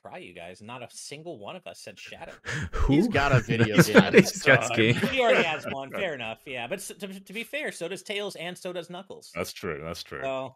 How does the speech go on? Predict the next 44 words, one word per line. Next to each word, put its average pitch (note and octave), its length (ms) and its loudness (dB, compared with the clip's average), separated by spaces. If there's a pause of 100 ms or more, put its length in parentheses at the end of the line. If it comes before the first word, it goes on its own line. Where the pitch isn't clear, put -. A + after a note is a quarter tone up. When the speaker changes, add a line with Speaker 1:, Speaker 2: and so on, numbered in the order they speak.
(140)
Speaker 1:
you C#3+ 140 -16
know. D3 300 -12 (480)
Speaker 3:
Not A2 180 -6
Mighty A#2+ 260 -8
and A2 120 -10
Ray. A2+ 340 -8 (460)
Speaker 1:
Yeah, F#2+ 280 2
Speaker 2:
<laughs> B3+ 120 4
Speaker 1:
not A#3 80 6
Mighty B3 180 4
and F#3+ 80 8
Ray. G3 140 4
No, A#3 60 4
Speaker 4:
That D3 120 4
Speaker 1:
Mighty F#3+ 160 2
and - 80 2
Speaker 4:
was G#3+ 80 0
a G#3 40 4
good G3+ 80 2
Speaker 1:
Ray E3+ 100 0
Speaker 4:
answer. B2 220 -6
Speaker 1:
pass. - 460 -10
Speaker 2:
Always G2+ 240 2
Speaker 1:
Yeah. - 60 0
Speaker 2:
sharing G2+ 340 4
the F#2 200 0
spotlight F2 520 -2
with F2+ 140 -2
Sonic. F2 380 -6 (1040)
Speaker 1:
Yeah. F2 260 -10 (560)
Speaker 4:
<laughs> - 540 -20
All F2 180 -2
right, E2 240 -4
Daniel A#2+ 360 -4
and A#2+ 100 -6
Brandon, C#3 400 -4
which F3 200 -10
of A#2+ 120 -6
you G2 100 -4
want D#2+ 220 -8
to D#2 80 -12
go C2+ 260 -10
next? B1+ 520 -18 (1040)
Speaker 3:
Uh, C3 520 -4